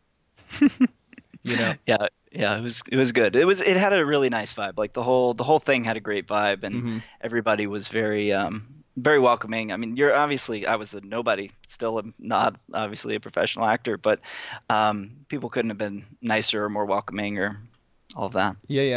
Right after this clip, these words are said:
Speaker 2: yeah. Uh, so you, so did you, I guess, since I don't understand the process, I'm such a, I mean, I live in L A, I should know this better. But, uh, was it a matter of you got your sides, you memorized your sides, and you came in and just shot the day of?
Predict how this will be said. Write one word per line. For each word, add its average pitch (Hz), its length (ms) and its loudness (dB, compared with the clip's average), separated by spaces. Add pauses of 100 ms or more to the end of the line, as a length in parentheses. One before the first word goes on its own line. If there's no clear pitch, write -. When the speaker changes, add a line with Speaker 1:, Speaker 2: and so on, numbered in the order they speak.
(500)
Speaker 2:
yeah. 127 40 0
Uh, 120 680 0
so 147 320 0
you, 180 760 -4 (540)
so 143 180 -6
did 127 180 -4
you, 139 520 -2
I 127 100 -2
guess, 165 320 -4 (300)
since 131 240 -8
I 165 80 -2
don't 156 160 -2
understand 127 360 -4
the 85 40 -8
process, 110 540 -6
I'm 85 300 -8
such - 240 -10
a, 69 140 -10 (120)
I - 60 -20
mean, 87 120 -16
I 101 60 -10
live 107 260 -6
in 87 100 -10
L 85 180 -10
A, 85 120 -8
I 76 60 -10
should - 200 -14
know 95 120 -10
this - 160 -14
better. 71 300 -12 (400)
But, 117 420 -2
uh, 117 300 -2
was 135 160 -2
it 135 80 -2
a 127 40 -2
matter 120 320 -2
of 120 240 0
you 117 100 -6
got 113 180 -2
your 113 100 -8
sides, 127 500 -4
you 110 200 -4
memorized 117 460 -4
your 113 60 -10
sides, 113 380 -8
and 113 60 -6
you 110 80 -8
came 117 260 -6
in 113 80 -4
and 107 140 -6
just 110 160 -8
shot 113 260 -4
the 120 80 -6
day 117 220 -2
of? 143 280 -2